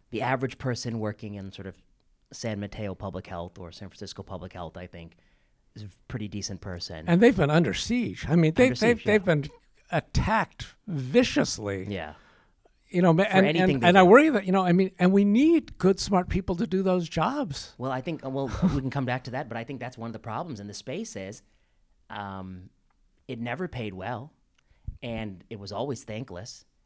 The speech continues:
Speaker 1: And after this kind of any siege, I mean, people should not be surprised that there's mass exodus,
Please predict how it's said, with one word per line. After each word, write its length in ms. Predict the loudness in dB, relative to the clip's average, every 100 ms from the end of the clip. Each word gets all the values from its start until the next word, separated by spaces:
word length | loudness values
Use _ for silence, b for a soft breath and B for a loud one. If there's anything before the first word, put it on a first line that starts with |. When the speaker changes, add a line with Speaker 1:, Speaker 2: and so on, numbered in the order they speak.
| -14
Speaker 1:
And 100 | -10
after 260 | -10 -10
this 160 | -10 -10
kind 220 | -10 -8
of 60 | -8
any 220 | -6 -8
siege, 520 | -8 -10 -10 -10 -12
I 120 | -10 -8
mean, 340 | -8 -10 -12 -16
people 380 | -14 -10 -10 -10
should 160 | -10
not 140 | -8 -8
be 80 | -10
surprised 480 | -8 -6 -6 -4
that 120 | -8 -6
there's 200 | -8 -6
mass 260 | -8 -8
exodus, 520 | -10 -10 -14 -16 -18